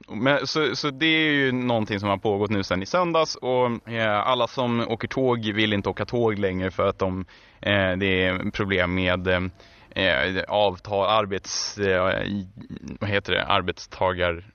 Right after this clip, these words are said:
eh, av, ah, det är problem med anställningsvillkoren. Och, ehm, det här är ju någonting som, eh, förekommer. Jag menar, strejkar är ju vanligt, eh, eller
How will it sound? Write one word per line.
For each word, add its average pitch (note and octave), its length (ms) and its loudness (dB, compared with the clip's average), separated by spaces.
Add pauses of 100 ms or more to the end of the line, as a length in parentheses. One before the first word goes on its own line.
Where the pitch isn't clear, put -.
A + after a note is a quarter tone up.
(100)
eh, - 80 -10 (120)
av, F#2 300 0
ah, - 120 0 (200)
det C3+ 220 2
är C3 40 2
problem A#2 520 0
med F#2+ 340 0
anställningsvillkoren. G2+ 1160 0 (440)
Och, A#2+ 300 0
ehm, A2+ 280 -2 (100)
det A#2+ 140 0
här C#3 160 4
är D3+ 80 4
ju C#3+ 300 2
någonting B2 380 0
som, G#2+ 380 0
eh, G2+ 420 2
förekommer. A#2+ 680 0
Jag C#3 140 2
menar, B2 160 0
strejkar B2+ 480 0
är C#3 40 2
ju C3 140 2
vanligt, G#2 520 0
eh, G2 320 2
eller G2 200 2